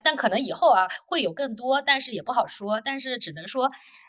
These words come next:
呃，这些 Z 时代他会更加的接受这个事情啊，至少是比如说，我觉得四十岁以上，他就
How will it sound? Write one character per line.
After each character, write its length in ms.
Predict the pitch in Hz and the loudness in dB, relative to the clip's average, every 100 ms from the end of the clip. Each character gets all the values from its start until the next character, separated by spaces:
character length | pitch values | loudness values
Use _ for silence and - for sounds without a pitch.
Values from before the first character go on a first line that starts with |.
| - | 0
呃， 260 | 175 165 | 2 2
这 140 | 165 214 | -2 -8
些 340 | - 185 190 | -6 -4 -2
Z 180 | 190 233 | -2 -2
时 160 | - - | 0 2
代 200 | 214 185 | 2 2
他 140 | 220 | 0
会 140 | 220 220 | -2 -4
更 220 | - 254 | -6 -2
加 140 | 262 | -2
的 80 | 247 | -2
接 240 | - 339 370 | -2 0 4
受 240 | 427 285 | 4 4
这 100 | 226 | 2
个 80 | 269 | -4
事 300 | - 453 392 | -2 0 0
情 260 | - 156 _ - | -2 -10 _ -14
啊， 160 | 147 - - - | -12 -12 -18 -4
至 100 | 339 | 0
少 200 | 311 175 | 2 0
是 200 | - 240 | -2 -10
比 100 | 196 | -10
如 20 | |
说， 100 | 196 | -10
我 100 | 185 | -10
觉 80 | 151 | -10
得 80 | 175 | -8
四 160 | - | -6
十 120 | 269 202 | -6 -6
岁 160 | 285 | -4
以 60 | 214 | -4
上， 200 | - 214 | 0 -2
他 120 | 208 | -2
就 180 | 233 - | -6 -8